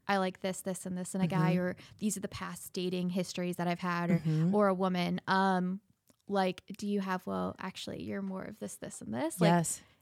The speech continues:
Speaker 1: and does it, like, click for them, or do you have to push it?
Speaker 2: I think a little bit of both.
Speaker 1: A little bit of both?
Speaker 2: Yes. And I, part of,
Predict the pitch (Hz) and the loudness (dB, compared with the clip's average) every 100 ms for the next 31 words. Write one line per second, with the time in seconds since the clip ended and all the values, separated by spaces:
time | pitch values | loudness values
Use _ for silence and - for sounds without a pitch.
0 | - 214 208 208 185 - - 233 - 330 | -2 0 2 2 0 -2 -4 -4 -2 2
1 | 392 440 415 240 233 233 220 - 202 - | 4 4 4 2 4 4 4 0 -4 -2
2 | 190 - - - _ - - - _ - | -2 -4 -10 -16 _ -20 -20 -20 _ -2
3 | 185 185 175 170 180 180 175 170 151 147 | 2 2 2 2 4 4 4 4 2 0
4 | - - 220 208 202 202 196 214 170 165 | -4 -6 -2 -2 -2 -2 -2 -4 2 4
5 | 151 151 - - - 185 180 175 175 165 | 4 2 2 2 4 6 8 6 6 4
6 | - - - 208 208 190 - | 2 -2 -2 2 4 2 0